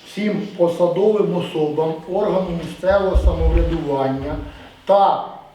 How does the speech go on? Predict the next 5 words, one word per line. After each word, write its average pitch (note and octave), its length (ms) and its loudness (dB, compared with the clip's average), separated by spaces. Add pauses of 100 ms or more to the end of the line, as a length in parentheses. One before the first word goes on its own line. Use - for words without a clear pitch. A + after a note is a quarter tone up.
(140)
депутатам E3 880 0 (520)
про F3+ 420 2 (600)
виконання F#3 1040 0 (560)
законодавства F3+ 1120 0
України F3 1040 -2